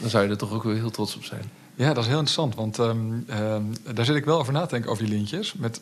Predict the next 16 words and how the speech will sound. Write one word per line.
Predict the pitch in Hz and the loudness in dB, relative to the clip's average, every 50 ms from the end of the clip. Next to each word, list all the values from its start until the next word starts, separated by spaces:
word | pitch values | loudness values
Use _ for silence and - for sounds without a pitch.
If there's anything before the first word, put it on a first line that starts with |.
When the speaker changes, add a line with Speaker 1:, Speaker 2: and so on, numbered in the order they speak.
| - - | -4 -2
Speaker 2:
met | 120 117 117 | 0 0 0
zo'n | - 120 | 0 -2
profiel | 110 123 113 - 135 | -2 -2 -2 0 0
als | 127 107 | 2 2
ik | 127 131 - - | 0 -2 -4 -10
loop | - - - | -14 -12 -8
je | - 135 120 123 120 - | -2 0 0 0 0 0
natuurlijk | 123 113 | -2 0
het | 120 120 | 2 2
risico | 123 139 135 123 123 120 113 | 2 2 0 2 2 2 2
dat | 113 107 | 2 0
je | - 110 | -2 0
daarvoor | 113 113 107 101 113 | 0 0 0 0 0
in | 110 117 | -2 0
aanmerking | - 170 165 131 113 110 - 104 | 0 0 0 0 -2 -2 -4 -6
komt. | 101 110 - - - | -4 -4 -6 -6 -8